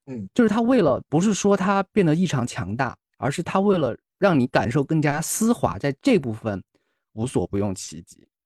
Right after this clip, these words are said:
Speaker 2: 我举一个我才发现的例子，可能它已经被发明了好几年了，但是我最近才发现它有这样的功能。
Speaker 1: 嗯。
Speaker 2: 就是我们通常在看一些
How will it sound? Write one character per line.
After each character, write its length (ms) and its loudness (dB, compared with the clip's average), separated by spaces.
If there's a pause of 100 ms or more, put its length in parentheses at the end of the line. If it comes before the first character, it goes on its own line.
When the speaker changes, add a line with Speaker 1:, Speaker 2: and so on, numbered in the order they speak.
(320)
Speaker 2:
我 140 -6
举 240 -2
一 60 0
个 380 2 (440)
我 100 -2
才 260 0
发 160 2
现 160 2
的 120 2
例 160 -2
子， 120 -12
可 140 -6
能 140 -2
它 160 -2
已 80 0
经 240 0
被 120 -2
发 200 -4
明 160 0
了 340 -6 (300)
好 120 -4
几 80 -2
年 140 -2 (160)
了， 320 -8
但 100 -2
是 60 -4
我 140 -4
最 120 -6
近 140 -2
才 140 -8
发 120 -6
现 140 -2
它 180 -4
有 120 -6
这 120 -6
样 100 -4
的 120 -4
功 220 4
能。 180 -2 (200)
Speaker 1:
嗯。 220 2 (140)
Speaker 2:
就 80 -2
是 60 4
我 100 2
们 220 -8
通 180 2
常 160 2
在 140 2
看 360 0
一 40 -2
些 440 -2